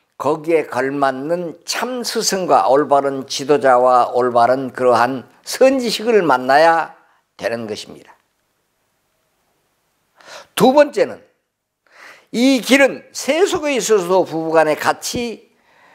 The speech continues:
인생의 길을 백년 해로하더불어 걸어가듯이 그 주변에는 훌륭한 도반들이 있어야 됩니다.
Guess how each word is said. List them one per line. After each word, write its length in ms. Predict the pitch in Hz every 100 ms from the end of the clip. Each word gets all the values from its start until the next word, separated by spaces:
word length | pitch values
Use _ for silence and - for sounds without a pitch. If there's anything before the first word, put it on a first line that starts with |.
| _ -
인생의 560 | 175 202 170 196 190 170
길을 560 | 185 226 143 - _
백년 400 | - 160 175 180
해로하더불어 640 | 160 175 165 151 147 139 127
걸어가듯이 760 | 131 147 143 123 - 92 - _ _ _ _ _ _ _ _ _ _ _ _ _ _ _ _ _
그 300 | - 262 277
주변에는 680 | - 247 294 277 180 123 104 _ _ _ _ _
훌륭한 640 | - 349 381 381 262 208 185
도반들이 720 | 180 226 262 269 254 262 - _ _ _ _ _ _ -
있어야 320 | 123 160 117
됩니다. 460 | 95 80 - -